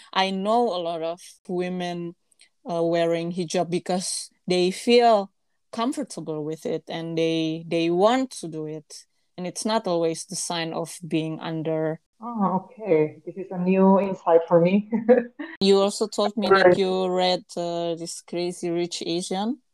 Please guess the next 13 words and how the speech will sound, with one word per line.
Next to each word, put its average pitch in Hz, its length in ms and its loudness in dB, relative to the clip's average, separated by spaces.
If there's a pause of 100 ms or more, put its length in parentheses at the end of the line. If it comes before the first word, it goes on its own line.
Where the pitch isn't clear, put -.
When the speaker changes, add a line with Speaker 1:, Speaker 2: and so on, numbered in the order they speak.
(120)
Speaker 2:
Yes, 190 540 8
yes. 175 300 10
Story 214 600 6
in 175 160 6
this 170 140 6
book 190 240 2
is 196 160 0
located 175 580 2
in 160 500 6 (220)
G 165 140 -10
C 196 220 -14
R 190 500 6 (240)
areas, 175 520 10